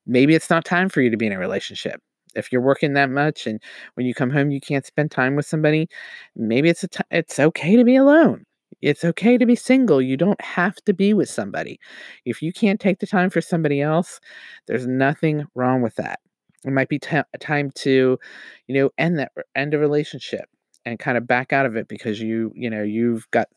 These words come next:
a demanding job. Maybe you're in, uh, in medicine, or maybe you're a lawyer, or maybe you're in school and working,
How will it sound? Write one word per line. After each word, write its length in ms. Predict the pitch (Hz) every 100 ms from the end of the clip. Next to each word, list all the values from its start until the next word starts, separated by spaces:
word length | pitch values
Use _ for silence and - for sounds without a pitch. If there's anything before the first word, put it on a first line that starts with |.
| -
a 120 | 117
demanding 560 | 120 117 120 135 127 127
job. 460 | 131 131 117 143 117
Maybe 260 | 110 113
you're 180 | 120 120
in, 240 | 120 117 -
uh, 480 | 92 117 113 113 110
in 200 | - 120
medicine, 640 | 123 131 120 - 110 107 95
or 180 | 90 98
maybe 320 | 110 117 120
you're 120 | 123
a 60 | 131
lawyer, 520 | 139 143 123 107 95
or 40 |
maybe 260 | 117 131 127
you're 120 | 131
in 100 | 131
school 500 | - - 147 143 127 - - - -
and 300 | 160 160 151
working, 420 | 139 123 120 98